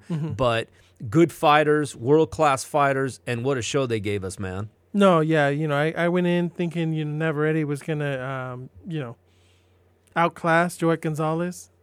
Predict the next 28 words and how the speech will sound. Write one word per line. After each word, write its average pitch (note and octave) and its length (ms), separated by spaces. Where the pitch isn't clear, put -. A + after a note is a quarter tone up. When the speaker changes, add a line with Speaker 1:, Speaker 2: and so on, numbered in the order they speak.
Speaker 1:
And, D3 400
um, C3+ 460
you D#3+ 140
know, C#3 160
Joet E3+ 320
showed F3 180
a - 20
lot D3+ 200
of C#3 60
heart E3 200
in - 80
that B2 140
fight. C#3 180
Speaker 2:
Yeah, C3 260
he B2 140
did. A#2+ 300
And A#2 120
we'll D3 120
talk D#3+ 260
about C3+ 300
that B2 180
more B2 300
in A#2+ 40
the A#2 60
next A#2+ 280
segment, A#2 380
talk B2 200
about, A2+ 340